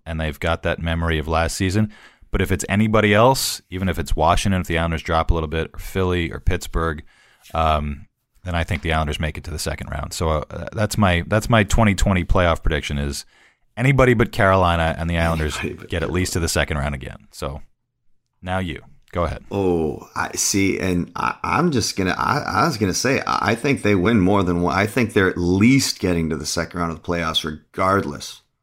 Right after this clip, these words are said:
Speaker 2: of who they play.
Speaker 1: Okay.
Speaker 2: I, I, I don't think that, uh, again, I, and, and dang it, I gotta agree with you again.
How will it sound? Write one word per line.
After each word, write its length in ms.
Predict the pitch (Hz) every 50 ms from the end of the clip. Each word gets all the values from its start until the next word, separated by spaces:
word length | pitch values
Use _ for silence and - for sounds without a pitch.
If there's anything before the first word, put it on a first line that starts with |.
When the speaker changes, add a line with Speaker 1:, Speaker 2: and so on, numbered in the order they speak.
| _ _ _ _ _ -
Speaker 2:
of 120 | - 87 76
who 120 | 87 87
they 120 | - 78 73
play. 240 | - - - 101
Speaker 1:
Okay. 260 | 185 214 - 254 262 247 - - - - -
Speaker 2:
I, 120 | - 92 90 - 95 95 98 98 - -
I, 160 | - 95 95
I 40 | 92
don't 260 | 95 95 95 - -
think 380 | - - 92 92 92 90 - -
that, 260 | 92 90 90 87 -
uh, 100 | 85 87 -
again, 440 | 87 82 - 92 92 92 87 82 82
I, 200 | 85 87 87 85
and, 340 | 85 80 87 90 90 90 85
and 320 | 87 90 87 87 85 82 -
dang 260 | - 98 104 127 143
it, 80 | 143 113
I 80 | 92
gotta 200 | 82 92 90 87
agree 180 | 78 82 92 95
with 140 | 92 90 -
you 100 | 87 82
again. 440 | 82 76 82 92 104 123 127 123